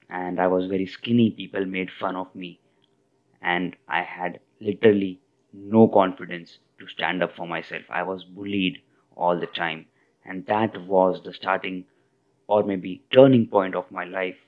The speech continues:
which I thought that अब तो शुरू करना पड़ेगा, क्योंकि कोई और मुझे मदद करने के लिए नहीं आने वाला है, मुझे खुद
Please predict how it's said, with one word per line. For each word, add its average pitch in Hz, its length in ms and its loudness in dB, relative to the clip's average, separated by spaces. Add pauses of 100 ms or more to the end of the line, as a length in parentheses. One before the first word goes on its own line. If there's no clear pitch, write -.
(460)
which - 160 -16
I 98 100 0
thought 98 380 -2 (760)
that - 280 -8 (400)
अब 110 200 -2
तो 113 80 2
शुरू 98 240 0
करना 92 280 -4
पड़ेगा, 90 420 -10 (580)
क्योंकि 104 440 -10 (240)
कोई 113 220 -2 (120)
और 117 340 6 (260)
मुझे 101 220 -8
मदद 101 320 4
करने 104 260 -2
के 104 100 -14
लिए 98 100 -12
नहीं 104 220 -4
आने 98 160 -4
वाला 95 200 -4
है, 95 120 -6
मुझे 92 300 -14 (120)
खुद - 260 -18